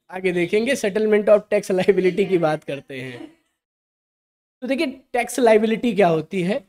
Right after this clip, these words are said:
अब देखो, एक चीज, एक चीज जानो बेटा, मैं आपको थोड़ा सा याद दिला दूं। देखिए, टैक्स लायबिलिटी की बात करते हो, हमारे देश में अगर हम टैक्स की बात करते हैं, तो हमारे देश में दो तरीके के टैक्स लगाए जाते हैं।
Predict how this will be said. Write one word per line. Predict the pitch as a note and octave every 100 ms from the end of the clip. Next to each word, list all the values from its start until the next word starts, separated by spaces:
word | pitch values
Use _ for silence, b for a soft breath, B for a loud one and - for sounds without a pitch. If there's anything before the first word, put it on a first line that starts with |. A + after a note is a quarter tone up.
| _
अब | G#3
देखो, | G3+ G#3+ A#3
एक | A3 G#3+
चीज, | G#3 - - _ _ _ _
एक | A3+ B3
चीज | A#3+ B3
जानो | G3+ F#3+ F#3
बेटा, | E3 E3+ - -
मैं | F#3
आपको | F#3+ F#3 G#3
थोड़ा | G#3 G#3+
सा | G#3+
याद | G3 F#3
दिला | E3+ E3
दूं। | D#3+ G#3+ - _ b b -
देखिए, | B3 D4
टैक्स | - - B3+ -
लायबिलिटी | A#3+ G#3+ G#3+ G#3+ A#3+
की | G#3+
बात | G3 G3 F#3+
करते | F#3 D#3+ F#3+
हो, |
हमारे | G3 G3 G3+ G3+
देश | F#3 G3+ A3 C3+
में | B2 D3+ - _ _ -
अगर | G3 A#3+
हम | A3+
टैक्स | A#3+ A#3 A#3 -
की | A#3+
बात | G3 F3+ -
करते | D#3 C#3 F#3
हैं, | D3+ A#2 B2 G3 _ _ -
तो |
हमारे | A3 A3 A3+ B3
देश | A3+ A#3+ B3
में | A#3
दो | A3+ A#3+
तरीके | A#3+ A3 G3
के | A3
टैक्स | A3 A3+ -
लगाए | G3 F3 D#3+ D#3
जाते | C3+ A#2 C3
हैं। | B2+ G#3